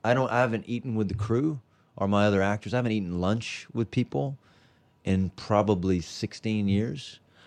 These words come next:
I go straight to my trailer, and that hour is kinda my time to go back down and to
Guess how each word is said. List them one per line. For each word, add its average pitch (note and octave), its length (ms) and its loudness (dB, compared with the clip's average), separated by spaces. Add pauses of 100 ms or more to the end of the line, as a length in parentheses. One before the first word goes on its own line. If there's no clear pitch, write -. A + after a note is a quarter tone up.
I - 80 -2
go F#2+ 120 2
straight G#2+ 420 2
to - 120 -4
my F#2+ 400 0 (240)
trailer, G#2 500 0 (460)
and F2+ 200 0
that G2 180 2
hour F#2+ 400 2
is E2+ 140 -4
kinda F#2 200 -2
my E2 240 2
time F2 440 -2
to E2+ 60 -4
go D#2+ 180 0
back D2+ 320 -2
down E2 420 -4 (100)
and E2 140 -4
to D#2+ 60 0